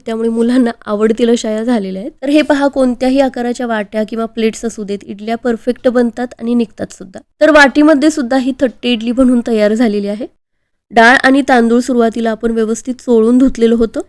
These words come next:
यामध्ये साबुदाणा तर आहेच, त्यामुळे या इडल्या मस्त पांढऱ्या शुभ्र दिसतात. बेकिंग सोडा तर अजिबात वापरलेला नाही, तरी सुद्धा अगदी परफेक्ट जाळीदार बनतात. महत्त्वाचं म्हणजे कमी वेळेमध्ये हे आंबवून घेतलंय,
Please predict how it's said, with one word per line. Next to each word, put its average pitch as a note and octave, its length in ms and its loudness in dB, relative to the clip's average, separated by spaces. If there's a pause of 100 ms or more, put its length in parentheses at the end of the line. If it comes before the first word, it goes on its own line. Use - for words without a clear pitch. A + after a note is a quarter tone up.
(220)
यामध्ये B3 460 4
साबुदाणा C4+ 680 2
तर C#4 80 4
आहेच, C4 400 0
त्यामुळे B3+ 420 0
या B3+ 180 2
इडल्या A#3+ 320 0 (200)
मस्त B3 420 -4
पांढऱ्या A#3+ 520 2
शुभ्र A3 280 -4
दिसतात. G#3+ 320 -8 (340)
बेकिंग B3 300 4
सोडा D4+ 300 6
तर D4+ 60 2
अजिबात A#3+ 560 -2
वापरलेला A#3 520 0
नाही, A#3 260 -6 (100)
तरी A#3 200 -2
सुद्धा A3 260 -12
अगदी G#3+ 200 -10
परफेक्ट A#3+ 640 -6
जाळीदार A3+ 460 2
बनतात. G#3+ 300 -6 (200)
महत्त्वाचं B3 460 4
म्हणजे C#4+ 240 2
कमी C#4 300 2
वेळेमध्ये C4+ 420 4
हे C4 100 0
आंबवून A#3+ 400 0
घेतलंय, B3 320 0